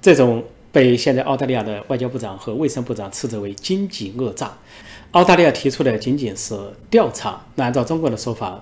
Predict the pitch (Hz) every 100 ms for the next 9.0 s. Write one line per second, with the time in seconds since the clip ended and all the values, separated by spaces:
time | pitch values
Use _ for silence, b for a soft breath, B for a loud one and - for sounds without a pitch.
0 | - 127 110 113 101 101 - 123 123 117
1 | - 104 107 113 101 - 107 123 107 110
2 | 117 - 107 110 107 104 92 127 143 120
3 | 98 - 131 120 98 B B B B B
4 | 151 135 117 110 110 - 165 139 117 113
5 | 135 - 104 - - 165 139 190 165 -
6 | 98 - 113 - 101 98 - 113 107 104
7 | 139 143 - 151 - - - 110 104 -
8 | 98 110 156 117 131 101 127 107 139